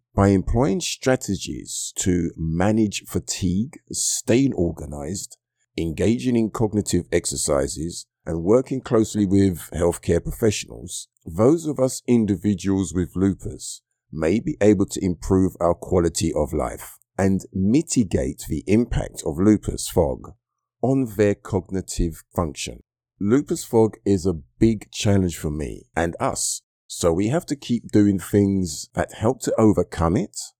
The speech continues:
and make lupus a little easier on us, and make the lupus a little easier on us. Okay, so that brings us to the end of this episode.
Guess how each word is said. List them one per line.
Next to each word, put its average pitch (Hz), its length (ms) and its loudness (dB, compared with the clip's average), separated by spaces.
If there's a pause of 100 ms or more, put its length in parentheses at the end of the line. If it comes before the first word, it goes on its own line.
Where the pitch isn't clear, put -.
and 71 240 -6
make 95 220 0 (500)
lupus 98 760 2 (260)
a 78 100 0
little 104 440 6
easier 87 600 0 (200)
on 82 220 -4
us, - 340 -12
and 92 240 0
make 113 360 2 (480)
the 85 540 0
lupus 69 800 0
a 73 80 2
little 76 320 4
easier 71 400 2
on 64 160 0
us. - 400 -10 (160)
Okay, - 320 -4 (200)
so 110 420 4 (100)
that 151 300 0
brings 143 240 0
us 123 120 -2
to 120 180 2
the 104 200 6
end 98 160 4
of 92 140 2
this 90 200 0
episode. 87 560 -4